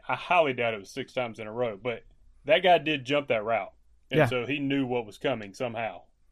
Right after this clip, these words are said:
Speaker 1: Um, so, yeah, I, I, I think it's just a combo, uh, not a combo. I, I think it's literally just, you know, some coaches got it and some don't. And maybe in,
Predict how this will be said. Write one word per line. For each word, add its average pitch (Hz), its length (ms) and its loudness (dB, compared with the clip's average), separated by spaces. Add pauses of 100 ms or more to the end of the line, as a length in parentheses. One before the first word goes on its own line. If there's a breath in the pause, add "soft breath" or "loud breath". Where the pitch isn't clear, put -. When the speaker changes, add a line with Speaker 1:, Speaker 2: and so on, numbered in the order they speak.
(140)
Speaker 1:
Um, 107 500 -2 (320)
so, 143 80 -4
yeah, 135 220 2 (160)
I, 131 60 0
I, 139 460 2
I 175 40 8
think 196 160 4
it's 127 160 -4
just 131 280 -4
a 120 60 -6
combo, 131 800 0 (400)
uh, 139 140 -4
not 151 160 2
a 123 40 -4
combo. 123 440 0
I, 117 200 -2
I 127 100 -8
think 165 200 -4
it's 110 140 -12
literally 131 420 -8
just, 117 300 -16 (280)
you 139 120 -8
know, 113 160 -4 (100)
some 156 320 -10
coaches 175 420 -8
got 123 320 -6
it 175 180 -10
and 107 140 -20
some 139 360 -10
don't. 131 300 0 (420)
And 110 320 -10
maybe 156 460 -2
in, 139 600 -4